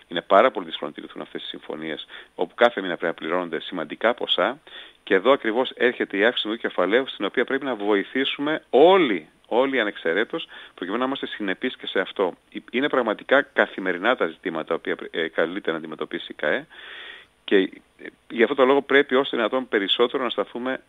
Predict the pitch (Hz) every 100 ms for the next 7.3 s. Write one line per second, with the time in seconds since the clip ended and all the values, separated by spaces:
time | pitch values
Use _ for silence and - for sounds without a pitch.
0 | - - 87 107 113 127 135 - - 107
1 | 101 - 104 98 92 78 - - - -
2 | - _ - 98 127 156 139 139 135 127
3 | 101 135 139 113 - 101 92 131 113 -
4 | 90 98 110 143 151 - 98 98 90 131
5 | 135 117 113 107 107 104 _ - - 98
6 | 104 104 95 95 87 120 143 151 151 -
7 | 117 117 113